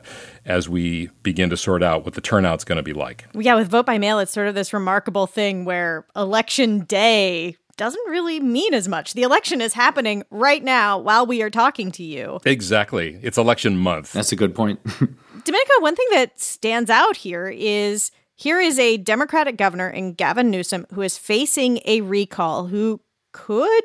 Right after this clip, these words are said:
Speaker 2: potentially get pushed from office in a state that is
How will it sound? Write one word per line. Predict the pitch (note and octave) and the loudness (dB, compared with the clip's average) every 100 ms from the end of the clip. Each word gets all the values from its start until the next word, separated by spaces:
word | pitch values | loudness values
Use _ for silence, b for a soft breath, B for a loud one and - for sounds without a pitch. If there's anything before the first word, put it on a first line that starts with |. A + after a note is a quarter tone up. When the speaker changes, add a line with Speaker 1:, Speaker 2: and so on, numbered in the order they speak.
| G4 | 0
Speaker 2:
potentially | - F4+ E4+ F#4 D#4+ D4 B3+ | -2 2 4 2 0 -4 0
get | C4 C4 | 0 0
pushed | - C4+ - | 0 -4 -2
from | - A3 | -4 0
office | C#4 F#4 A3 G#3+ B B B B - | 0 0 -2 -4 B B B B -2
in | D#4+ | 2
a | F4+ | 4
state | E4 - G4+ A4 A#3+ | 2 0 2 0 2
that | D4 D4+ | 0 2
is | D4 D4 A#3+ | 2 0 0